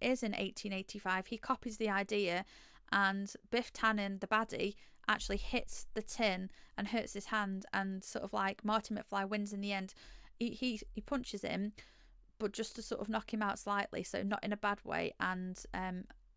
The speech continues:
and then, do you know what I mean? It's a good thing. So Marty McFly wins the day, and he doesn't want to hurt him, but he just had to sort of defend himself, which is a good thing. He didn't want to hurt anyone. But really, you know,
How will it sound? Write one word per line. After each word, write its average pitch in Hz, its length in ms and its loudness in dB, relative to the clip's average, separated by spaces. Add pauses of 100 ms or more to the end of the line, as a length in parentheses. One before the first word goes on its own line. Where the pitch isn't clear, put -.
(320)
and 190 180 -4
then, 185 300 -2
do - 100 -8
you 214 40 -2
know 214 60 -2
what - 80 -4
I - 20 0
mean? 208 220 2
It's - 200 -4
a 214 40 -12
good - 140 -4
thing. 190 280 -2 (420)
So 214 180 4
Marty 233 320 4
McFly 202 520 0
wins 196 300 -2
the - 100 -2
day, 202 400 0 (140)
and - 200 0 (260)
he 208 60 0
doesn't 214 300 -2
want 196 140 -2
to 202 60 -4
hurt 214 340 -2
him, 202 60 -2
but - 140 -4
he 196 80 0
just 202 180 -4
had - 180 -2
to 208 100 -6
sort - 200 -4
of 196 220 -2 (400)
defend 202 440 0
himself, 190 680 -6
which 208 280 -8
is 220 140 -4
a 220 60 -4
good 208 240 -6
thing. 196 340 -6
He 202 60 -6
didn't 214 160 -6
want 196 140 -6
to - 60 -16
hurt 202 180 -4
anyone. 190 400 -4 (640)
But - 140 -2
really, 208 380 0 (100)
you 233 140 0
know, 202 220 2